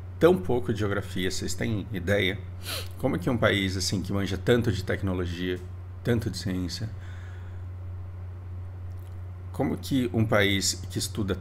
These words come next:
tão bem determinadas matérias, é, que vai tão bem em esportes, em artes, e,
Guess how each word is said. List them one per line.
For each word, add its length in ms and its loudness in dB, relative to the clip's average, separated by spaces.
tão 240 4
bem 280 2
determinadas 580 -2
matérias, 960 -2
é, 380 0
que 100 -6
vai 200 0
tão 300 0
bem 300 0
em 60 2
esportes, 460 0
em 120 -2
artes, 680 -2
e, 460 -2